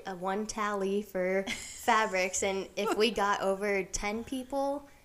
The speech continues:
Speaker 1: at the very beginning, then that was it. We couldn't let anybody else in until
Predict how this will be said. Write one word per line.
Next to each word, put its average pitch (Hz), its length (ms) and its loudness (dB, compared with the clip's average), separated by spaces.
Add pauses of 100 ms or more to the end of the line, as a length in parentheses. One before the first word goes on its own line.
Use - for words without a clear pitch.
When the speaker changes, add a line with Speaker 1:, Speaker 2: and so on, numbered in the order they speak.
(160)
Speaker 1:
at 208 160 -2
the 220 80 -2
very 202 260 2
beginning, 202 500 -2
then 180 240 -4
that 180 180 0
was 180 160 -4
it. 180 200 -4
We 185 100 -4
couldn't 185 280 -6
let 180 160 -4
anybody 185 920 -4
else 175 220 -4
in 170 300 -6
until 170 500 -6